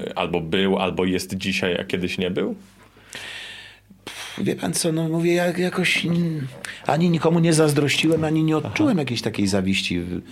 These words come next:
Speaker 2: innych wobec mnie. W ogóle odrzucam to, wypieram to może.
Speaker 1: Mhm.
Speaker 2: Na pewno ona gdzieś tam jest, ale myślę, że nie dotyczy to tylko tego zawodu, który ja wykonuję. Mm, na każdym polu myślę, że ktoś komuś czegoś z jakiegoś powodu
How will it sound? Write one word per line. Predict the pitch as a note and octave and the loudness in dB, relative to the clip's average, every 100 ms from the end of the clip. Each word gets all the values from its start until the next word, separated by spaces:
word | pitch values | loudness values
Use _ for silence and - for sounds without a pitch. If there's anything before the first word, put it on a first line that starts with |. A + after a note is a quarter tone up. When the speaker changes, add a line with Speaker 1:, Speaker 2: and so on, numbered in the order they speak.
| - - - | -18 -14 -2
Speaker 2:
innych | C#3+ C3+ G#2 F#2 | 2 4 6 4
wobec | E2 E2+ E2 D#2+ - E2 | 2 2 0 0 -2 -2
mnie. | E2+ F2 F2+ E2 D#2+ D#2+ | 0 0 0 0 0 -2
W | |
ogóle | F2+ G2 F#2+ F#2+ - - | -4 0 0 0 -6 -12
odrzucam | F2 F#2+ G2+ D3 - E2 D#2 | -8 -4 -2 -2 0 -2 0
to, | D#2 | -2
wypieram | F2 - G2+ A#2 G#2 E2+ | -2 0 2 4 4 2
to | E2+ | 0
może. | D#2 D2+ C#2+ - - - - G#2+ | -2 -4 -6 -10 -14 -18 -12 -10
Speaker 1:
Mhm. | - - F#2 A#2+ | -8 -8 -4 -2
Speaker 2:
Na | D3+ | -2
pewno | E3 C4 G#3 | -2 0 0
ona | E3+ C#3+ | 0 0
gdzieś | A2 A2+ | -2 -2
tam | - A2+ | 0 0
jest, | A2+ A#2+ | 0 0
ale | B2+ B2+ | 2 2
myślę, | C3 D3 | 0 0
że | C3+ C3 | 0 2
nie | C3 | 0
dotyczy | C3 C3 C3 C3 | 0 -2 -2 -2
to | C3 | -2
tylko | C3+ C3 C3 | 0 0 -2
tego | C3 C3+ | -2 0
zawodu, | C3 C3 C3 B2+ | 0 0 0 -2
który | - D3+ | -2 0
ja | G3 | 0
wykonuję. | C#3 - E2+ D#2 D2 D#2+ - - - - - - | 0 0 0 0 -2 -4 -12 -20 -20 -20 -18 -8
Mm, | E2 F#2 F#2 F#2 F2+ F#2 F#2 F#2+ | -4 0 2 2 0 0 -2 -2
na | G2 | -4
każdym | G#2+ D#3+ C#3 A2 | -2 -2 2 0
polu | G2 G2+ F#2+ | 2 2 4
myślę, | F#2 - F2+ | 2 0 -2
że | F2 | 0
ktoś | - G2 | -2 0
komuś | G2+ G2 F#2+ | 2 2 2
czegoś | - G2 F#2 F2 E2+ - | 0 2 2 0 -6 -8
z | E2 | -4
jakiegoś | F2 F#2+ A#2 F2 - | -2 0 0 0 -2
powodu | F2+ D#2+ D#2+ D#2+ F#2+ | -2 -2 -2 -2 -4